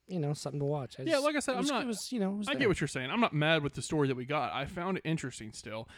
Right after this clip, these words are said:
Speaker 2: I just thought we were going to get Ed and Lorraine kind of doing their investigation thing, which we get, um,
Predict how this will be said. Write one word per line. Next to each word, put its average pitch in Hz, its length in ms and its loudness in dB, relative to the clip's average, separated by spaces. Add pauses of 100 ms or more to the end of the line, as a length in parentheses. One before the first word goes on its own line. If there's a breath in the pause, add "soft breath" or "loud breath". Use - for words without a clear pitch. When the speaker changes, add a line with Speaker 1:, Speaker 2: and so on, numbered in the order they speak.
(200 loud breath)
Speaker 2:
I 156 100 4
just 160 200 2
thought 151 200 2
we 139 100 2
were 139 120 0
going 147 260 2
to 135 80 0
get 127 320 -2 (340 soft breath)
Ed 160 160 4
and 156 80 2
Lorraine 139 380 4
kind 143 220 0
of 131 100 -4
doing 131 240 4
their 127 120 -2
investigation 127 760 -6
thing, 127 220 -4
which 135 200 -2
we 131 100 -6
get, 160 440 0 (260 soft breath)
um, 135 280 0